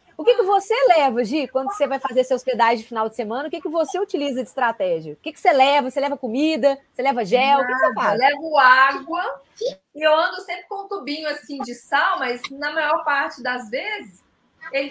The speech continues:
Speaker 2: ele volta do mesmo jeito. Ou então eu dou pra alguém, ah, alguém na trilha passando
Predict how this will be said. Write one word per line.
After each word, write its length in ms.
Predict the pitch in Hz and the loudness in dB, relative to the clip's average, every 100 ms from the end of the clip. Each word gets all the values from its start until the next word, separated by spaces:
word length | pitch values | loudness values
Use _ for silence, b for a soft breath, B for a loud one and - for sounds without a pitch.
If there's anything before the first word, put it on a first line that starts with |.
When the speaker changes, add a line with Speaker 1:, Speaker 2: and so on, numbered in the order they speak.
| 285 | -8
Speaker 2:
ele 100 | 247 | -2
volta 300 | 277 320 285 | -2 -2 -4
do 80 | |
mesmo 260 | 302 302 269 | -6 -6 -6
jeito. 300 | 233 302 - - _ - | -4 -6 -6 -18 _ -2
Ou 220 | 277 311 | 0 0
então 260 | - 359 359 | -4 -8 -8
eu 60 | 359 | -6
dou 160 | 359 | -8
pra 140 | 370 370 | -4 -2
alguém, 420 | 359 320 330 - | -2 -4 -6 -6
ah, 540 | 262 269 269 262 262 240 | -4 -2 0 0 -2 -4
alguém 220 | 254 285 | -8 -6
na 120 | 285 | -6
trilha 260 | 285 277 269 | -6 -6 -2
passando 360 | 269 - 262 | -4 -4 -8